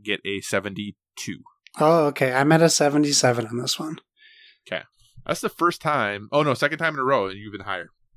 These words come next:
Speaker 2: Oh, yeah, yeah.
Speaker 1: Yeah, otherwise I've been higher than you on,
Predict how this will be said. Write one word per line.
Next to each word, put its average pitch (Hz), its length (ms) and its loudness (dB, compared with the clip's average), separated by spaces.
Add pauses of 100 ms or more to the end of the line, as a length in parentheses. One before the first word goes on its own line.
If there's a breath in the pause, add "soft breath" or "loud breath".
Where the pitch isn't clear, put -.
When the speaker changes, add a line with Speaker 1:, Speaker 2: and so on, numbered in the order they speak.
(100)
Speaker 2:
Oh, 151 120 6
yeah, 165 260 4 (120)
yeah. 139 160 -2 (300)
Speaker 1:
Yeah, 123 240 2
otherwise 117 280 2
I've 110 240 2 (100)
been 107 140 -2
higher 104 260 -2
than 92 100 -8
you 98 120 -6
on, 95 200 -10